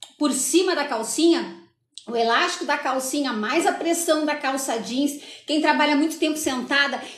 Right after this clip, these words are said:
isso tudo vai envelhecendo a poderosa. Então hoje tem mulheres de trinta anos, vinte e cinco anos com a pepeca velha. E aí você pode falar assim, "Ai, André, mas ninguém vê."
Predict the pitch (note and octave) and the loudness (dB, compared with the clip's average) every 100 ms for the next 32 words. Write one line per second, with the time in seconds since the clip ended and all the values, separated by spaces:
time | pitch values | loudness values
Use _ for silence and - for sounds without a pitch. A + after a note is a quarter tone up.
0 | - F4 F#4 F4+ - F#4 G#4+ D#4+ D4+ E4+ | 2 4 6 2 6 6 6 4 6 8
1 | F4 D#4 D#4+ F#4+ - E4+ G4 A4 - D#4 | 8 6 4 0 2 4 4 2 0 0
2 | - G#3 F3+ E3 - - - - - C4+ | 0 -2 -2 -6 -12 -20 -20 -12 0 2
3 | D#4+ F4+ E4+ D4+ G#4 A#4 D4+ F4+ F#4 E4+ | 4 6 6 6 4 2 -2 -2 2 4
4 | D4 D4 A#3+ - C4+ C#4 C4 A3+ C4 A3 | 4 2 -2 -4 -4 -2 -2 -2 -2 -6
5 | A3+ G#3 - G#3+ F#3+ G#3 D4+ D#4 F4 F4 | -8 -8 -8 -6 -2 0 2 0 0 0
6 | F4 F#4+ A#4 A4 A#4 C#5 C5+ D4 F#3+ - | 0 0 0 0 0 2 2 0 -4 -16
7 | _ - - - E4+ A4 F4 G4 G#4+ - | _ -20 -10 2 4 4 4 4 2 -2
8 | G#4+ G4 G4 F#4+ F4 - F#4+ B4 B4+ A#4 | 0 0 0 -2 -4 -2 -2 -2 -2 0
9 | G4+ G#4 G#4 A#4 G#4+ G4 G#4+ G4+ | 0 0 0 0 0 0 0 -4